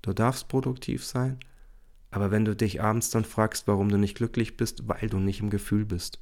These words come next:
sondern weil du immer noch in dieser Produktionsschleife drin bist. Atme atme tief ein, entspann deinen Brustkorb, entspann deinen Bauch und komme an in diesem Moment. Mach dir klar, wo du bist. Du bist in der Produktionsphase noch drin.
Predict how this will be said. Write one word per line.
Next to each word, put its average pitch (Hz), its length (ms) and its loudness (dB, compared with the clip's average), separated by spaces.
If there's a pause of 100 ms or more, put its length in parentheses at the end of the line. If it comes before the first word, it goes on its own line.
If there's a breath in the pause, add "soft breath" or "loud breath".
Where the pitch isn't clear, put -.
sondern 101 320 0
weil 101 140 4
du 101 220 2
immer 123 280 4
noch 123 320 2 (140)
in 101 100 -6
dieser 98 200 -2
Produktionsschleife 104 1080 -2
drin 92 280 -10
bist. - 240 -16 (1040 loud breath)
Atme 117 440 0 (1040)
atme 104 300 -6
tief - 320 -6
ein, 110 320 0
entspann 92 420 -2
deinen 87 200 -4
Brustkorb, 101 640 -6
entspann 87 440 -8
deinen 85 200 -6
Bauch 104 480 -2
und 90 200 -10
komme 98 320 -4
an 98 140 -6
in 98 80 -4
diesem 98 260 -4
Moment. 92 500 -2
Mach 90 120 -8
dir - 180 -8
klar, 95 340 -4
wo 92 60 -4
du 87 100 -4
bist. 127 380 -6
Du - 40 -6
bist - 260 -8
in 92 80 -4
der 90 80 -4
Produktionsphase 104 1000 -4
noch 104 180 -2
drin. 107 340 -8